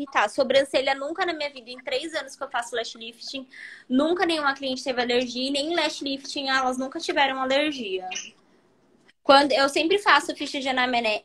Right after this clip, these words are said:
anamnese. Então, por exemplo, quando uma cliente minha eu sei que tem reação ou teve reação à extensão,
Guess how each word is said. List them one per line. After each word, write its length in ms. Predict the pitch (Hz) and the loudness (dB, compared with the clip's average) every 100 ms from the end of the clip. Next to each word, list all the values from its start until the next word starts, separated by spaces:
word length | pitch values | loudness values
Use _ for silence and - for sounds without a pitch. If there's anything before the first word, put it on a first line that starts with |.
| - | -4
anamnese. 640 | 214 220 233 214 190 196 | -2 0 -2 -4 -4 -6
Então, 160 | 214 233 | -10 -4
por 140 | 262 | -2
exemplo, 240 | 254 240 | -2 -2
quando 160 | - 285 | 0 2
uma 120 | 311 | 2
cliente 380 | 302 269 254 - | 0 -6 -12 -12
minha 220 | 254 240 233 | -14 -10 -12
eu 40 | |
sei 220 | - 269 247 | -6 -4 -4
que 100 | 311 | -8
tem 180 | 294 269 | -18 -12
reação 460 | 226 226 - 226 | -8 -8 -2 0
ou 120 | 226 | 0
teve 240 | 220 247 269 | 0 -2 -2
reação 560 | 277 240 240 - 214 | 4 4 4 0 0
à 80 | 208 | 0
extensão, 800 | 214 - 220 214 220 240 294 269 | -2 -4 -6 -4 -2 0 0 -2